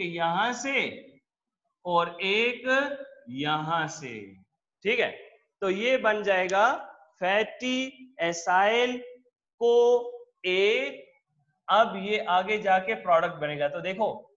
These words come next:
मैं एक hydrogen यहां से उठाऊंगा, एक यहां से उठाऊंगा,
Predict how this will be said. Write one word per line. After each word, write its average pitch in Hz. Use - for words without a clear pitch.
मैं 196
एक 226
hydrogen 220
यहां 214
से 240
उठाऊंगा, 240
एक 214
यहां 202
से 214
उठाऊंगा, 175